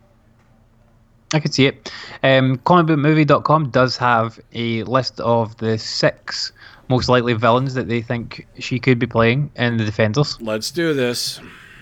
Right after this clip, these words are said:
Speaker 1: Okay, so number six, the Beast of the Hand.
Speaker 2: Okay.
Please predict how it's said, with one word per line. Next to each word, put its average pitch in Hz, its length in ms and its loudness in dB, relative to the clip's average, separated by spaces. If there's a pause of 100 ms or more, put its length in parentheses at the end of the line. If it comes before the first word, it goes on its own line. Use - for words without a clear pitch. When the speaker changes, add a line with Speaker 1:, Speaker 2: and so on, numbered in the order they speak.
(600)
Speaker 1:
Okay, 127 240 2
so 127 180 4
number 151 200 4
six, 127 240 -2
the - 80 -6
Beast 147 300 -4
of 123 140 -4
the 127 60 0
Hand. 113 420 0 (960)
Speaker 2:
Okay. 123 300 -12